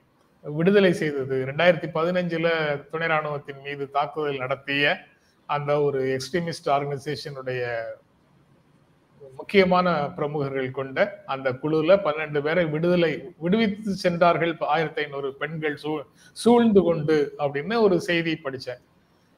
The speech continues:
ஆ, அதுவும் வந்து அப்போ ராணுவம் என்ன சொன்னதுன்னா, துணை ராணுவமோ ராணுவமோ அந்த பிரிவு என்ன சொல்லிச்சுன்னா, ஆ,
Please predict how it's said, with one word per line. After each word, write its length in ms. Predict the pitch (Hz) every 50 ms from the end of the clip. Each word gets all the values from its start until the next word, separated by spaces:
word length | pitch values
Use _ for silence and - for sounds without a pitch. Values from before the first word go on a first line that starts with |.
| _ _ _ -
ஆ, 280 | 151 156 156 151 151 147
அதுவும் 340 | 160 180 214 233 254 254
வந்து 380 | 240 214 196 190 185 208 202 190
அப்போ 260 | 170 - - 180 175
ராணுவம் 400 | 175 180 208 208 208 202 196 180
என்ன 160 | 175 180 196
சொன்னதுன்னா, 640 | 196 196 196 180 170 170 160 156 156 147 160 185 196 180 160 143 131 127 127 120 120 117 117 117 113 _
துணை 180 | - 165 165 170
ராணுவமோ 480 | 160 160 156 151 151 151 151 165 175 175
ராணுவமோ 500 | 156 143 147 151 156 147 139 143 151 160
அந்த 180 | 147 143 143 135
பிரிவு 320 | 135 165 170 170 170 160
என்ன 180 | 147 143 160 160 165
சொல்லிச்சுன்னா, 500 | 160 147 143 131 - 135 123 135 165 175 156 135 120 - _ _ _ _ _ _ _ _ _ _ _
ஆ, 60 | 151